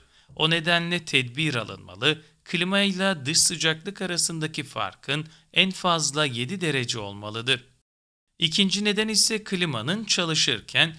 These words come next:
içindeki bazı bakteri ve virüsleri havaya üflemesidir. Bunlar solunum yoluyla kişiye bulaşır. Havayı serinletirken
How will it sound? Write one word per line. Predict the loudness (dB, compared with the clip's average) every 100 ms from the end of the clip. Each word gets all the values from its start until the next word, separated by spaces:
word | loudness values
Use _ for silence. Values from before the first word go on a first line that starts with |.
| -12 -4
içindeki | 0 2 2 0 -2 -2
bazı | 0 0 -2 0
bakteri | 2 0 -2 -4 -2
ve | -2 -2
virüsleri | -2 0 2 2 0
havaya | 0 2 2
üflemesidir. | 0 -8 -8 0 0 2 0 -2 _ _ _ _
Bunlar | -4 0 2 4
solunum | 4 2 0 -2 -2 -2
yoluyla | -2 -2 -4 -2 -2 -2
kişiye | 0 2 2 0 -4
bulaşır. | -6 -4 2 2 2 -6 _ _
Havayı | -2 2 2 2
serinletirken | 0 0 0 -2 -4 -6 -6 0 2 2